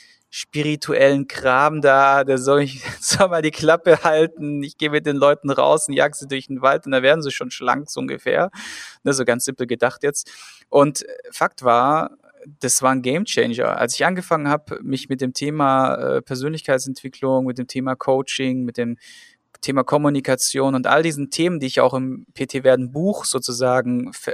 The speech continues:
hinterlegt habe, als ich mich mit denen auseinandergesetzt hab, ist mein Coaching auf the next level gekommen. Und ich konnte Dinge lösen und Erfolge generieren, die einfach undenkbar gewesen wären zuvor.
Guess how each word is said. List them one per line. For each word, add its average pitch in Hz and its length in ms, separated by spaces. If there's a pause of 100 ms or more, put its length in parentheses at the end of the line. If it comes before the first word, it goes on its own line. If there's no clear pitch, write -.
(140)
hinterlegt 156 680
habe, 123 420 (420)
als 131 200
ich 147 80
mich 147 160
mit 143 160
denen 202 160
auseinandergesetzt 151 880
hab, 139 180 (200)
ist - 180
mein 131 160
Coaching 151 540
auf 127 300 (100)
the 123 80
next 127 500
level 127 320
gekommen. - 560 (520)
Und 127 100
ich - 80
konnte 147 300
Dinge 165 640
lösen 147 580
und 127 140
Erfolge 147 480
generieren, 131 840 (480)
die - 160
einfach 123 720 (480)
undenkbar 147 760
gewesen 120 600
wären 127 460
zuvor. 123 720